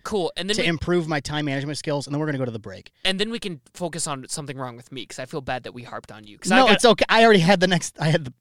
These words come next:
Speaker 2: I
Speaker 1: Oh,
Speaker 2: had
Speaker 1: that's
Speaker 2: it
Speaker 1: good.
Speaker 2: planned out. We don't have to
Speaker 1: Oh,
Speaker 2: go in on you if you don't
Speaker 1: good,
Speaker 2: want
Speaker 1: good.
Speaker 2: to.
Speaker 1: Then we'll just ignore my problem. I, I don't,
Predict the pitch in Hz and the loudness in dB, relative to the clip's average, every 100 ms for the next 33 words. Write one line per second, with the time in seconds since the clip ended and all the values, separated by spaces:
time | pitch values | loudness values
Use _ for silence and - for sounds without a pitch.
0 | _ _ - 320 190 185 - 202 196 190 | _ _ 4 6 6 4 4 6 6 4
1 | 220 202 190 220 349 359 220 165 160 143 | 4 4 2 8 10 10 8 4 4 2
2 | 165 185 359 226 214 - - 214 214 202 | 0 2 4 4 2 0 2 0 -4 -8
3 | 269 208 208 180 208 165 135 107 95 _ | -8 -8 -10 -10 -8 -8 -8 -14 -20 _
4 | 143 139 135 147 139 | -16 -14 -14 -14 -14